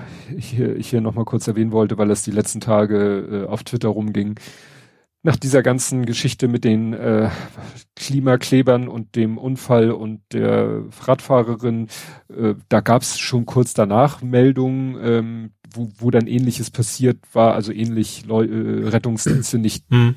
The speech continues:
Speaker 1: hin konnten. Da gab's jetzt halt noch mal einen, einen neuen Vorfall. Da gucken jetzt natürlich die Leute auch mehr drauf als sonst,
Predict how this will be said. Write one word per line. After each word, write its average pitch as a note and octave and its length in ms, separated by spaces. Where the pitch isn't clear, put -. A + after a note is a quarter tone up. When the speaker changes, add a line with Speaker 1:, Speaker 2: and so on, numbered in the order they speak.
Speaker 1:
hin B2 300
konnten. A2+ 380
Da A#2 200
gab's A#2 280
jetzt - 220
halt A2 260
noch A2+ 180
mal G#2+ 120
einen, G2+ 440
einen G2+ 220
neuen A#2+ 300
Vorfall. C#3 400
Da - 100
gucken - 340
jetzt C#3+ 240
natürlich C3+ 320
die C3 100
Leute B2+ 360
auch B2 200
mehr B2+ 200
drauf B2+ 400
als A#2+ 260
sonst, B2 300